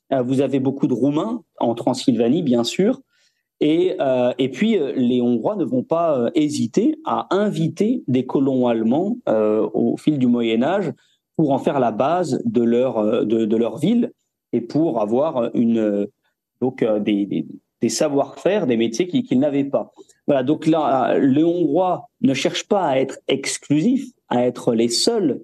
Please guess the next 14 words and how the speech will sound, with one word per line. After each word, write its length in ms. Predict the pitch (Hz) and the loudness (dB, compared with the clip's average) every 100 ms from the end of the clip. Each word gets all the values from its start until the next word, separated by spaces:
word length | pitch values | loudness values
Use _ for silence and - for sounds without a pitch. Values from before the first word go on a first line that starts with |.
| - | -2
dans 80 | 117 | 0
le 80 | |
bassin 260 | 107 104 113 | 0 -2 0
des 120 | 107 | 0
Carpates. 500 | 110 - - 226 269 _ _ _ | -2 -4 -2 -2 -4 _ _ _
Ils 120 | 143 131 | -2 0
cherchent 300 | 190 - - | 0 0 -2
simplement 640 | 143 - 127 143 185 180 | 0 2 2 4 2 0
à 180 | 110 101 | 0 0
y 160 | 110 | 2
exercer 880 | 180 160 156 160 - - 165 160 135 - | 2 0 -2 -2 -2 0 2 2 -2 -6
un 120 | 127 120 | -2 0
rôle 440 | 107 123 117 110 - _ | 0 0 0 -4 -12 _
prédominant. 640 | 127 120 117 113 240 - | -4 0 2 2 0 -2